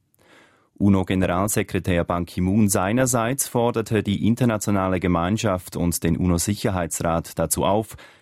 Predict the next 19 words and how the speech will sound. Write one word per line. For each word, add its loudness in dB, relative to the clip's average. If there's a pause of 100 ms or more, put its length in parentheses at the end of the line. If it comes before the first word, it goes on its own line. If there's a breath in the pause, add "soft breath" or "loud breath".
(120 loud breath)
geschlossen 0
gegen 2
die -2
Gewalt -2
in 2
Syrien 0
vorzugehen. 0 (2250)
Das 0
Schweizer -2
Handelsunternehmen 2
D 0
K -2
S -2
H 0
hat -2
einen 0
erfolgreichen -2
Börsengang 0
hingelegt. -2